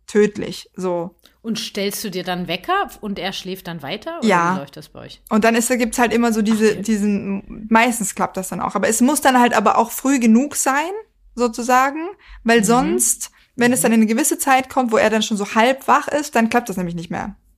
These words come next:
Speaker 1: So.
Speaker 2: Mhm. Aber das ist natürlich ein Spiel mit dem Feuer, ein bisschen.
Speaker 1: Ja, ähm, gleichzeitig funktioniert's ganz gut, weil ich hab die Uhrzeiten so im Blick und ich weiß, er, bis zu einer gewissen Uhrzeit schläft er wie ein Stein. So.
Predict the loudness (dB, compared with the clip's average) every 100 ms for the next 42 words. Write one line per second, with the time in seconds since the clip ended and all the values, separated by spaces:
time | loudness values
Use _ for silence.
0 | _ _ -8 -6 -6 -10 -14 _ _ _
1 | -20 -20 _ -10 -8 -8 -8 -4 -4 -2
2 | -4 -4 -4 -6 -4 -4 -4 -4 -4 -2
3 | -2 -8 -14 _ -20 -18 -16 -14 -4 2
4 | 4 4 4 2 2 -2 _ 4 4 4
5 | 0 2 2 2 0 0 0 -2 -4 -2
6 | -2 0 0 0 2 0 0 0 2 2
7 | 2 -2 -2 2 2 2 0 0 0 0
8 | 0 0 0 2 2 2 -2 0 0 2
9 | 2 0 0 -2 -2 -2 2 2 2 0
10 | -4 -4 -6 -6 -10 _ _ _ -10 -4
11 | -4 -6